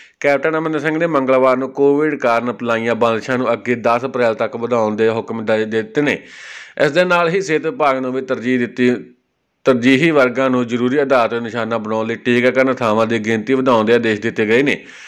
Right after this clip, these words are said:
ਮੁੱਖ ਸਕੱਤਰ ਅਤੇ ਹੋਰ ਉੱਚ ਅਧਿਕਾਰੀਆਂ ਨਾਲ ਕੋਵਿਡ ਦੀ ਸਥਿਤੀ ਦੀ ਸਮੀਖਿਆ ਕਰਦਿਆਂ ਮੁੱਖ ਮੰਤਰੀ ਨੇ ਕਿਹਾ ਕਿ, ਅ, ਜਿਹੜੀਆਂ ਬੰਦਸ਼ਾਂ ਇਕੱਤੀ ਮਾਰਚ ਤੱਕ ਲਗਾਈਆਂ ਗਈਆਂ ਨੇ, ਉਹਨਾਂ ਸਾਰੀਆਂ ਨੂੰ ਦਸ ਅਪ੍ਰੈਲ ਤੱਕ ਵਧਾ ਦਿੱਤਾ ਜਾਵੇ। ਇਸ ਤੋਂ ਬਾਅਦ ਉਹ ਫਿਰ ਇਸ ਦੀ ਸਮੀਖਿਆ ਕਰਨਗੇ।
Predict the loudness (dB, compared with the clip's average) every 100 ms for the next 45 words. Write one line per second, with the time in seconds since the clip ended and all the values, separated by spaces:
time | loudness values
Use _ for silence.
0 | -20 -20 -18 -2 4 4 2 -2 0 0
1 | 2 0 0 0 0 2 0 0 -2 2
2 | 2 2 2 0 0 -2 2 2 2 -4
3 | -2 -2 0 -2 -4 -2 -4 -2 -2 2
4 | 0 0 -2 -2 -4 -4 -4 -2 -2 -2
5 | -2 -4 -2 -2 -4 -4 -4 -6 -10 -20
6 | -20 -20 -20 _ -2 0 2 0 0 -2
7 | -2 -4 -2 -2 -2 -2 -2 0 0 0
8 | 0 0 -2 -4 -6 -4 -2 0 0 -2
9 | -2 -2 -2 -2 0 0 0 -2 -2 -2
10 | -2 -2 0 0 0 -4 0 0 2 0
11 | -2 -4 2 2 2 -2 -4 -6 0 2
12 | 2 -2 -6 -10 -6 -2 -2 -2 -2 -2
13 | 0 0 0 0 0 0 -4